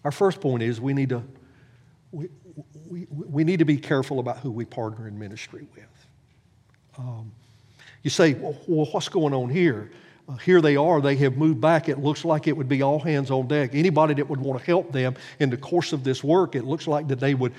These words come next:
seek to partner with them. It looks like they would want to partner with them. Uh, and yet, what do we hear? We hear they say,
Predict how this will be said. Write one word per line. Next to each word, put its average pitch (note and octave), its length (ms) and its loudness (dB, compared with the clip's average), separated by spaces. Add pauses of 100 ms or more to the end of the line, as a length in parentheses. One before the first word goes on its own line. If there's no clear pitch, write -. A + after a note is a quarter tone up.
(140)
seek F3+ 360 2
to C#3 60 -4
partner D3+ 420 2
with A2+ 180 -6
them. A#2+ 200 -4
It C3 120 -4
looks E3+ 160 0
like E3+ 160 0
they C#3 80 0
would A#2 160 -2
want C3+ 600 2
to C#3+ 80 -6
partner E3+ 480 0
with A2+ 220 -10
them. A#2 240 -4 (840)
Uh, C3 280 -10 (260)
and D3 260 4
yet, F3 400 4
what F3 180 2
do D#3+ 80 2
we C3+ 200 4
hear? D3+ 400 2 (800)
We C3 120 -8
hear F3 280 -2
they C3+ 140 -2
say, B2+ 440 -2